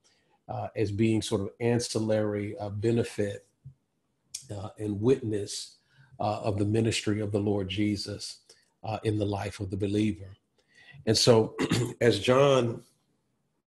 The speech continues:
is, uh, is, is talking about all of these things, he comes, he arrives at this sort of, uh, climactic moment,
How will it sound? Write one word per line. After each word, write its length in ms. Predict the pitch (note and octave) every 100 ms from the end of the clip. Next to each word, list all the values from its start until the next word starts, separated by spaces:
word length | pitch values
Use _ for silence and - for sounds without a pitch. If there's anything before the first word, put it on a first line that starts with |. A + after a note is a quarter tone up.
| _ _ _ _ _ - -
is, 280 | A#2 -
uh, 460 | A2 G#2+ A2 - B2 - - - - - _ -
is, 220 | A#2 A2+
is 240 | - A2+ -
talking 580 | - F3 D#3+ - C#3
about 340 | A#2+ A2 A2+ -
all 200 | A2+ A2
of 80 | G#2
these 280 | A2 - -
things, 320 | A2 G#2+ -
he 100 | G#2+
comes, 400 | - C#3 D3 -
he 80 | A#2+
arrives 640 | G#2+ A#2 B2 B2+ C3 G#2+
at 400 | A2 A#2 A2+ A2+
this 460 | A2+ A2 G#2+ - - _ _ _
sort 300 | - C3 A2+
of, 240 | G#2+ G2 - _ _ _ G#2
uh, 220 | G#2 - -
climactic 1040 | - A#2 G#2 G#2+ C3 C#3 C3+ - C3+ -
moment, 560 | G#2+ A2 A#2 G#2+ G2+